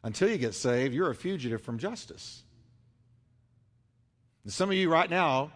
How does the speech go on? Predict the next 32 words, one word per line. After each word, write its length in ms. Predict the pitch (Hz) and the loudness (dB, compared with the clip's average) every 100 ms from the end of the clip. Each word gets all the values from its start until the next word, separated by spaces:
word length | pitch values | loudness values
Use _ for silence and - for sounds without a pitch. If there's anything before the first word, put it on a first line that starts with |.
| - - _ _ - | -20 -20 _ _ -10
driving 340 | 98 135 165 160 | 2 4 4 0
in 80 | |
a 40 | 127 | -4
car, 520 | - 180 107 98 127 - - _ _ _ _ _ _ _ _ _ _ _ _ _ _ _ _ _ _ _ | 0 2 2 -2 -6 -16 -20 _ _ _ _ _ _ _ _ _ _ _ _ _ _ _ _ _ _ _
I'm 200 | - 175 | 2 4
telling 360 | 185 196 190 135 | 4 2 2 0
you, 340 | 120 135 151 165 | 0 0 0 -2
if 200 | 120 101 | -4 -2
you 180 | 180 | 0
don't 160 | 220 185 | 0 0
come 180 | 185 170 | -2 -4
to 60 | |
Christ, 400 | 135 185 180 151 | 0 2 2 2
you're 160 | 147 208 | 0 -2
a 40 | - | -2
fugitive 420 | 214 233 151 170 | -6 -6 -6 -6
from 140 | 208 | -6
justice. 680 | 196 240 - - - - - _ _ _ _ _ _ _ _ _ _ _ _ _ _ _ _ _ _ _ - | -8 -8 -10 -16 -16 -18 -20 _ _ _ _ _ _ _ _ _ _ _ _ _ _ _ _ _ _ _ -6
And 120 | 135 | 2
maybe 240 | 175 185 | 2 4
God's 260 | 170 180 180 | 4 4 2
speaking 340 | - 202 175 | -2 -2 -2
to 60 | 151 | -2
you 140 | 196 | 0
right 240 | 170 165 175 | 2 2 2
now 360 | 190 156 82 - - - _ _ _ _ _ _ _ _ _ _ | -4 -4 -8 -14 -20 -20 _ _ _ _ _ _ _ _ _ _
to 80 | 135 | -4
give 180 | 123 165 | 0 2
your 120 | 151 | 2
heart 260 | 160 180 - | 2 2 0
to 200 | 135 113 | -4 -2
him, 260 | 113 143 | -4 -8